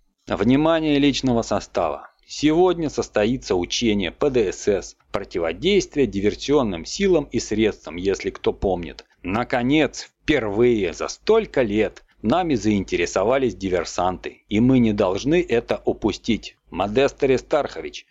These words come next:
освободите пару извилин от своего электричества и встаньте с автоматом на корне пирса. В приближающуюся незнакомую рожу разрешаю стрелять с колена.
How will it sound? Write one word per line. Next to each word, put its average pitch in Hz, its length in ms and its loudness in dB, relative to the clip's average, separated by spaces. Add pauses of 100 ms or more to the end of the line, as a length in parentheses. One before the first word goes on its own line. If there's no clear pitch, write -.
освободите 139 680 0
пару 113 360 0
извилин 101 540 0
от - 160 -6
своего 104 380 2
электричества - 960 -4
и 131 120 0
встаньте 180 460 -2
с - 120 -6
автоматом 139 560 -2
на 101 120 0
корне 117 360 0
пирса. - 480 -4 (240)
В - 100 -20
приближающуюся 123 1120 2
незнакомую 113 680 2
рожу 123 340 2
разрешаю 101 640 0
стрелять 113 460 0
с - 20 -14
колена. 95 560 -2